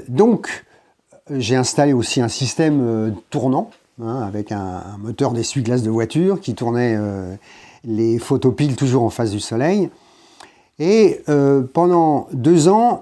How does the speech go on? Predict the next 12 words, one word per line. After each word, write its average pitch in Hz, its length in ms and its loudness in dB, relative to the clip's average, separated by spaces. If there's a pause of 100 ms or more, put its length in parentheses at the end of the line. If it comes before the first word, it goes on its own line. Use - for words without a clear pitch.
(120)
on 151 220 0
a 139 180 0
constaté 156 1000 -2
que 120 440 -2
six - 240 0
mètres 170 160 2
carrés 143 240 0
de - 60 -10
photopiles, 190 720 -2 (640)
euh, 127 460 2 (360)
pouvaient 170 340 0
suffire 208 760 0